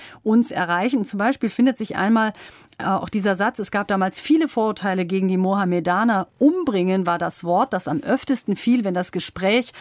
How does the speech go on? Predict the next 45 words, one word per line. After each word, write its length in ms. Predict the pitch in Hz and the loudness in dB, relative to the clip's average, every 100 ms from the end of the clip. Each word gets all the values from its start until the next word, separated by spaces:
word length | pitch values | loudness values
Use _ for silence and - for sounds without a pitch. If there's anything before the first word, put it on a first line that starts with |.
| - | -8
auf 160 | - 196 | -6 -2
Mohammedanisches 1040 | 196 208 185 175 170 185 254 233 170 - | 0 2 0 0 0 0 0 -2 -6 -6
kam.“ 320 | - 170 - - - - - | -4 -2 -4 -6 -14 -14 -4
Das 180 | 196 240 | -4 -2
ist 140 | 233 | -2
ja 100 | 214 | 0
ein 120 | 185 | 0
Satz, 400 | 170 190 269 - - - - | 0 -2 -2 -8 -14 -14 -6
den 80 | 190 | -2
kann 120 | 214 | 0
man 140 | 196 | 0
unmittelbar 600 | - 277 294 285 208 190 | 4 6 6 4 0 0
in 80 | 190 | 0
unsere 300 | 196 190 180 | -2 -2 -4
Zeit 300 | - 214 240 | -4 -4 -4
transponieren. 720 | - 185 - 180 175 202 247 - | -6 -8 -6 -4 0 0 0 -2
Ich 160 | 160 | -4
würde 160 | 208 240 | -2 0
sagen, 200 | 202 220 | -2 -4
es 100 | 202 | -6
ist 160 | 202 208 | -6 -4
ein, 140 | 190 - - - - | -4 -8 -20 -20 -8
äh, 180 | 190 170 | -4 -4
Buch 440 | - 233 330 370 | -2 2 2 0
über 400 | - 214 220 220 - | -6 -4 -2 -2 -2
Missverständnisse 840 | 220 - 277 - 226 226 226 214 | -4 -2 -6 -2 0 0 -2 -6
zwischen 280 | - 202 - | -8 -6 -4
dem 120 | 180 | -4
Orient 460 | - 175 214 220 214 | -4 -6 -4 -4 -6
und 220 | - 170 | -8 -8
dem 120 | 170 - | -8 -6
Okzident. 640 | 175 - 202 165 160 170 - - - | -10 -8 -6 -4 -4 -6 -12 -20 -10
Und 180 | 180 165 | -8 -4
das 180 | 190 - | -6 -4
hat 120 | 214 | -8
sie 140 | - - | -8 -6
eigentlich 380 | 175 190 202 | -6 -6 -8
doch 200 | - 185 202 | -6 -6 -4
noch 120 | 175 | -4
mal 200 | 190 175 | -4 -4
auf 100 | 175 | -4
eine 120 | 180 | -4
sehr 240 | 165 208 202 | -2 -2 -4
gute 280 | 202 196 | -6 -8
spielerische 800 | 190 - 214 247 202 196 - 190 | -10 -6 -2 0 -2 -4 -4 -6